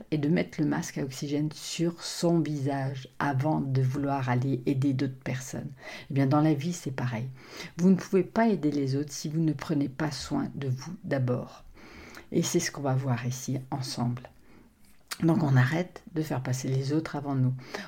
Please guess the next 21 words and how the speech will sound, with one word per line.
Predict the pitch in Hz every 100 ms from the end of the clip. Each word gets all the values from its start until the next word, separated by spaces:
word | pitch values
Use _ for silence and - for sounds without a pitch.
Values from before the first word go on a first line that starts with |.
| -
On | 143 143
sort | - 170 151
de | 151
ce | -
modèle-là, | 143 135 131 131 143
on |
prend | 131 135
conscience | - 196 - - 147
de | 139
notre | 135 131 - 127
valeur | 123 143 143 139 143 151 -
et | 180
qu'il | 131 - 175
faut | - 160
prendre | - 123 127
soin | 131 - -
de | 127
soi. | 131 - - - _ - - _ - - _ -
Le |
deuxième | 156 180 220 165 156 135
point, | - 143 131